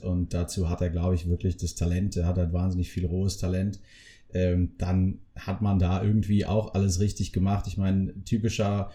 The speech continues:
First Overall Pick ist ein Quarterback. Ihr hattet halt, naja,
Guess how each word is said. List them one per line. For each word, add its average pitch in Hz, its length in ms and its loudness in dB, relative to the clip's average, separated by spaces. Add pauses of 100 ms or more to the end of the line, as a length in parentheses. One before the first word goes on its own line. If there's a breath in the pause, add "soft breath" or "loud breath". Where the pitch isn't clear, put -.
(120)
First 107 320 -2
Overall 98 440 0
Pick 107 180 -2
ist 95 200 -4
ein 87 60 -4
Quarterback. 104 500 0
Ihr 92 140 2
hattet 92 260 0
halt, 95 400 0 (540 soft breath)
naja, 90 360 0